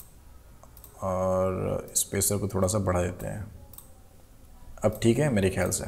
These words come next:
डाउनलोड का option यहाँ पे आ चुका है और ये form आ चुका है, ये video आ चुका है और यहाँ पे ये भी है और यहाँ पे आप logo लगा सकते हो by the way, और यहाँ पे click करके आप वगैरह वगैरह change कर सकते हो।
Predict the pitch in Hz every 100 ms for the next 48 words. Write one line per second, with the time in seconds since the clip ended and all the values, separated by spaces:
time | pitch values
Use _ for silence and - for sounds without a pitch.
0 | 95 - - - - - - - - -
1 | - - - 101 95 98 98 - 208 202
2 | 101 - 208 117 135 - - - - -
3 | - 95 95 185 - 98 107 104 113 131
4 | 127 95 87 95 95 90 101 - - 104
5 | 101 - - - - - - 98 98 98
6 | - 101 98 98 - 104 104 113 117 127
7 | 127 117 - - - - - - - 95
8 | 95 95 92 98 104 110 101 101 104 110
9 | 107 117 110 - 95 92 95 143 196 -
10 | - - - - - - - - 101 98
11 | 98 95 101 101 101 107 98 101 101 95
12 | 95 - - 95 98 98 95 95 95 98
13 | 92 92 95 - 165